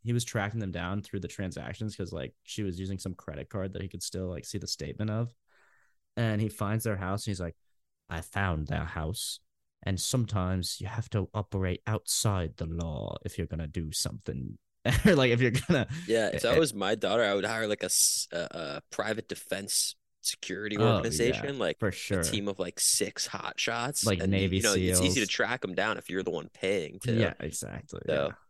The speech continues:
Speaker 2: just
Speaker 1: Yeah.
Speaker 2: surround their,
Speaker 1: I
Speaker 2: I
Speaker 1: know.
Speaker 2: guess
Speaker 1: Well, that's what he did. So, well, I mean, that's not what he did, but he, he did the British version of that, which is he hired, like, one guy who smoked a cigarette. He was like, "They're in this town." And then,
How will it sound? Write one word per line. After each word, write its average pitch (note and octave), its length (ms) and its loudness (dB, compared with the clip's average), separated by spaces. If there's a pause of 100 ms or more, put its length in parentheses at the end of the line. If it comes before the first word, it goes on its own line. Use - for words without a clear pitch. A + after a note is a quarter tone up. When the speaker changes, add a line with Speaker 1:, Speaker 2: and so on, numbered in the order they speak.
(120)
Speaker 2:
just - 180 0
Speaker 1:
Yeah. - 20 2
Speaker 2:
surround F2 560 0
their, E2+ 320 -2 (460)
Speaker 1:
I G#2 180 2
Speaker 2:
I G2 60 4
Speaker 1:
know. F#2 120 4
Speaker 2:
guess - 0 -
Speaker 1:
Well, A2+ 120 6
that's A2+ 180 4
what C3 100 4
he G2+ 60 4
did. F#2+ 400 0
So, A2+ 160 2
well, G2 200 2
I A#2 160 4
mean, A2 140 2
that's G#2+ 160 -2
not A2 100 0
what F2+ 100 -4
he E2 60 -6
did, F2+ 200 -2
but E2 160 -2
he, G#2+ 240 4
he G#2 280 2 (540)
did A2+ 160 6
the G2 100 4
British F#2+ 340 2
version A2+ 280 6
of G#2 100 4
that, A#2+ 220 4
which G2+ 160 -4
is G2+ 100 -4
he A#2 60 2
hired, G#2 300 2
like, F2 120 -2
one F#2+ 280 -2
guy F2+ 240 2
who F2+ 80 0
smoked F#2 320 -2
a F2 40 -4
cigarette. F#2 280 0
He - 20 -2
was D#2+ 80 -6
like, D2+ 140 -8
"They're E2 180 -6
in F2+ 140 -4
this F2+ 180 -4
town." E2 480 -2
And G2+ 140 0
then, G2+ 260 0